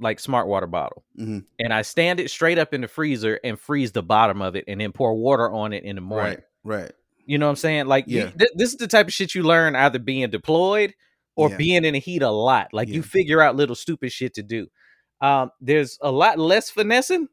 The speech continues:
Speaker 2: Mm-hmm.
Speaker 1: than, I, I know exactly what you're talking about. Fuck Marcus. Let me tell y'all.
Speaker 2: <laughs>
Speaker 1: Uh,
Speaker 2: What?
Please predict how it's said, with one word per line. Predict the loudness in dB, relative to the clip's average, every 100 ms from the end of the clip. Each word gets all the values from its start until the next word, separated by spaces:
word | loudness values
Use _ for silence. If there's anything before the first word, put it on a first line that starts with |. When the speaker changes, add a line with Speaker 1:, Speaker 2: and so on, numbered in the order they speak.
| _ _ _ _ -10
Speaker 2:
Mm-hmm. | 2
Speaker 1:
than, | 2 4
I, | 2 6
I | 6
know | 8 6
exactly | 8 6 6
what | -2
you're | 0
talking | 2 2 0
about. | 0 0
Fuck | 0 -2
Marcus. | 0 -4 -4 -6
Let | -6
me | 0
tell | 4 4
y'all. | 4 2 4 2
Speaker 2:
<laughs> | 2 0 4
Speaker 1:
Uh, | 6 6 2 -6 -10 -12 -10
Speaker 2:
What? | -4 -4 -4 -8